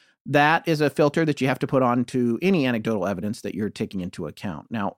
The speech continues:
anecdotally, in this story, there were only two eyewitnesses.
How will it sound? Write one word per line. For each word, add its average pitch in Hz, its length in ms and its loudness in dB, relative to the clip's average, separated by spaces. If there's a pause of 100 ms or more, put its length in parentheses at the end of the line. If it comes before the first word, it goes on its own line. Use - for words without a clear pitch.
anecdotally, 165 840 4
in 170 140 2
this 240 140 4
story, 143 680 4 (300)
there 185 220 6
were 240 220 4
only 226 360 6
two 208 500 4
eyewitnesses. 156 920 0